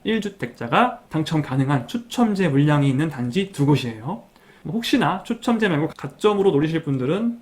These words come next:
이 전체 물량 다 참고하시고요. 오늘 컨셉은 명확하기 때문에 오늘은 이 두 단지만 말씀을 드릴 거예요.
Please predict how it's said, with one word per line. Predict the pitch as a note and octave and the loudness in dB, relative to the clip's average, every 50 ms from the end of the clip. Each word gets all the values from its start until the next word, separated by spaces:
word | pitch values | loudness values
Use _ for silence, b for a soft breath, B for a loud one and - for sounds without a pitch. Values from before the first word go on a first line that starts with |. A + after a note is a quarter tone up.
| - - - | -14 -12 -12
이 | C3+ | -6
전체 | - C#3+ D3+ D#3 D3 - E3+ E3 | -2 -2 -2 -2 -2 -2 -2 -2
물량 | C#3 B2+ B2 A#2+ C3 C#3+ C#3 | 0 0 -2 -2 -2 -2 -4
다 | C#3+ | -6
참고하시고요. | - - F3+ F3 E3 E3 E3 - F3+ B2+ A#2 A#2 C3 - | -8 -6 -6 -4 -2 -4 -4 -4 -4 -4 -4 -4 -4 -2
오늘 | C#3+ E3+ G3 G#3+ | 2 2 4 2
컨셉은 | G#3 - A3 G#3 - G3 F#3 F#3+ D3 | 2 0 -4 -2 -2 -2 0 0 0
명확하기 | B2 C3+ D#3 G3 G3+ - - G#3 G3 G3 - | 0 2 2 2 2 0 0 -2 -2 -2 -2
때문에 | - C#3+ C3 B2 B2 D#3 F3 - B B B B | -4 -4 -2 -2 0 0 -2 -2 B B B B
오늘은 | C#3+ C#3+ D3+ D#3 D3 | -2 0 0 2 0
이 | C#3 C3+ | 0 -2
두 | - - B2 | -4 -4 -2
단지만 | D#3 E3+ F3 D3+ D3+ B2 A2 C3+ D3+ | 0 0 0 0 -2 -4 -4 -6 -6
말씀을 | C3+ B2+ - - C#3 B2+ A#2 | -6 -8 -6 -6 -6 -4 -2
드릴 | C3 B2 A#2+ | -2 -2 -2
거예요. | - A2+ G#2+ G#2+ C#3 G3+ - | -4 -6 -10 -10 -10 -10 -10